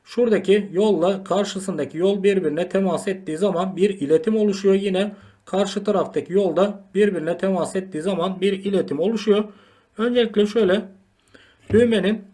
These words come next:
her iki yolu arasındaki değere baktığımız zaman burası tamamen açık devre. Herhangi bir problem görünmüyor.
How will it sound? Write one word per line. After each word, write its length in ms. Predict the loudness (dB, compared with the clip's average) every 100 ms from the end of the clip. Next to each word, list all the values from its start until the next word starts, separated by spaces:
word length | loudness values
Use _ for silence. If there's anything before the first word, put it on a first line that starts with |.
| _ -6
her 120 | -4
iki 200 | 0 2
yolu 200 | 4 4
arasındaki 720 | 2 0 -2 -2 0 0 -2 -4 _ _ _ _ _ _ 0
değere 280 | 2 4
baktığımız 420 | 2 0 -2 -4 -2
zaman 280 | -2 0
burası 300 | 0 0 -2
tamamen 440 | -2 -2 0 -2 -2 -2
açık 300 | -4 -4 -2
devre. 280 | 0 0
Herhangi 500 | 0 -2 -2 -2 -2
bir 100 | -4
problem 540 | -4 0 0 2 0 2
görünmüyor. 480 | 2 2 2 0